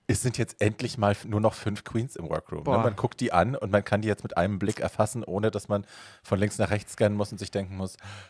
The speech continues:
Speaker 1: „Hä, wie viele Leute sind denn noch hier?“
Speaker 2: Ja.
Speaker 1: Es sind jetzt endlich nur noch fünf.
Speaker 2: Ich muss aber sagen, von sieben auf fünf ging's jetzt echt schnell. Also zwei, das war, <laughs> ja, ja, bei sieben dachte ich noch, „Alter, ihr seid so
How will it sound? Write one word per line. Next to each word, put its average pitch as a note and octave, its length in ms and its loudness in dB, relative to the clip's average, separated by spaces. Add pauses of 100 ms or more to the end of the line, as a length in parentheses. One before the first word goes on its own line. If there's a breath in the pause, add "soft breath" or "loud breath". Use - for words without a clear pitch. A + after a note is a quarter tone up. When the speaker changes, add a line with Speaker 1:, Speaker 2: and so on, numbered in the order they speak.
Speaker 1:
„Hä, G#2 240 2
wie G2 80 0
viele F#2+ 240 -4
Leute G#2 240 0
sind G#2 100 -6
denn G#2+ 140 -4
noch G2 160 -6
hier?“ G2 240 -2
Speaker 2:
Ja. A#2 540 0
Speaker 1:
Es G2+ 120 -6
sind A2+ 160 -6
jetzt - 260 -4
endlich G#2 520 0
nur F2+ 140 0
noch E2+ 200 0
fünf. C#2+ 540 -10 (640 soft breath)
Speaker 2:
Ich D#3 80 -2
muss F3 120 4
aber G3 140 -2
sagen, C#3+ 260 0
von D#3+ 140 -4
sieben F3+ 320 -4
auf C#3+ 140 -2
fünf F#3 400 -4
ging's E3 220 0
jetzt D3+ 180 -6
echt C3+ 180 -4
schnell. - 320 -6
Also - 220 -8
zwei, B2+ 340 -2 (640 loud breath)
das D3 220 -4
war, C#3 380 2 (260)
<laughs> - 1200 -2
ja, D#3+ 100 6
ja, D#3 240 4
bei E3+ 160 2
sieben F3+ 380 -6
dachte - 260 -2
ich E3+ 120 -6
noch, D3 260 -2
„Alter, C#3+ 260 -2
ihr D#3 140 -2
seid C#3 240 -4
so D3+ 280 0